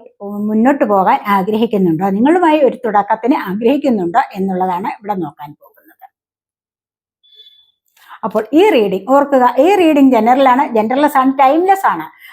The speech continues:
നിങ്ങളിത് എപ്പോൾ കാണാൻ തുടങ്ങുന്നു അപ്പോൾ മുതൽ നിങ്ങൾക്കിത് വാലിഡ് ആവുന്നതാണ്. നിങ്ങളുടെ സിറ്റുവേഷൻ അനുസരിച്ച് മാച്ചാവുന്ന കാര്യങ്ങൾ മാത്രം എടുക്കുക, അല്ലാത്തത് വിട്ടേക്കുക.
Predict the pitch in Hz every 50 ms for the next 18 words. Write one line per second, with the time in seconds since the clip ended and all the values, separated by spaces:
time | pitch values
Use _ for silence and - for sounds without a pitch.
0 | - - 254 262 294 294 262 269 254 262 - 330 349 320 262 254 262 311 392 403
1 | 349 311 294 285 285 285 269 240 208 - 302 392 403 330 262 269 269 240 220 208
2 | 226 254 247 269 262 320 339 339 233 208 185 180 196 262 311 285 226 190 175 165
3 | 165 156 151 151 160 - _ _ _ _ _ - 277 330 403 453 440 - 285 220
4 | 254 294 330 - 427 415 330 294 302 285 247 277 254 240 208 180 180 - - 339
5 | 359 370 330 311 285 269 254 247 240 247 233 196 - 160 170 - - 320 320 277
6 | 220 - - 226 220 233 226 - - 175 175 190 202 202 202 214 214 254 262 269
7 | _ 175 165 - _ - 190 156 147 _ _ _ 123